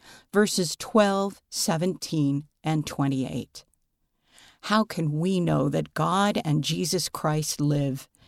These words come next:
What scriptures and personal experiences have strengthened your testimony about them? We can rely on revelation.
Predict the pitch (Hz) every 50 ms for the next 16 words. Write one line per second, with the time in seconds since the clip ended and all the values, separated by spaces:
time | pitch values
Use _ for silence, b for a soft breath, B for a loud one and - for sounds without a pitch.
0 | b b b b 170 185 247 262 262 - - - - - - 254 240 - - -
1 | 156 143 139 135 - 151 147 147 - - - 247 240 - - 240 226 208 190 170
2 | - - - 214 202 185 175 160 151 139 - - 151 147 147 143 - - 214 202
3 | 180 175 165 - - - - - - 170 175 185 202 214 - - 208 190 180 165
4 | 160 180 185 190 185 - - - 151 147 - - 151 156 143 143 143 143 143 151
5 | 156 156 151 147 147 - - 156 139 147 147 - - _ _ - - - - -
6 | - - _ _ _ _ _ _ _ _ _ _ _ - - - - - 156 156
7 | 185 208 214 - - 254 233 226 220 214 185 165 151 151 151 160 185 226 254 -
8 | _ _ - - 190 202 202 190 185 185 180 202 190 190 190 214 262 - - 175
9 | 160 156